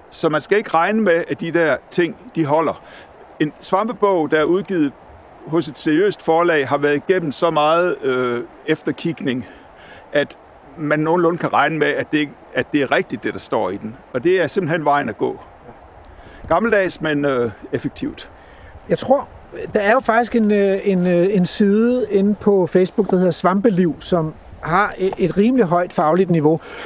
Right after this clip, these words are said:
Speaker 2: Og der er nogle af de administratorer inde på den side, der faktisk har delt, øh, tror jeg også, lister med gode ressourcer.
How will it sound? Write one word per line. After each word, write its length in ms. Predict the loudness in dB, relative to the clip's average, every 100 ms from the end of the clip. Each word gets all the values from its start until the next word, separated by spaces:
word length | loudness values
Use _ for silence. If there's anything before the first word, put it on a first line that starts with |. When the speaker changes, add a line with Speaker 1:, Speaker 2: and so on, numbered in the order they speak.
| -16 -4
Speaker 2:
Og 140 | 2
der 60 | 2
er 100 | 4
nogle 240 | 4 2
af 60 | 4
de 220 | 4 4
administratorer 600 | 2 2 0 2 2 4
inde 100 | 2
på 60 |
den 140 | 2 0
side, 240 | 0 2
der 60 | 2
faktisk 280 | 2 0 0
har 100 | 2
delt, 480 | 2 2 -2 -6 -10 -2
øh, 460 | 2 4 2 2
tror 200 | 0 0
jeg 80 | 2
også, 160 | 2 2
lister 260 | 0 2
med 120 | 0 2
gode 260 | 2 4
ressourcer. 400 | 0 0 0 -2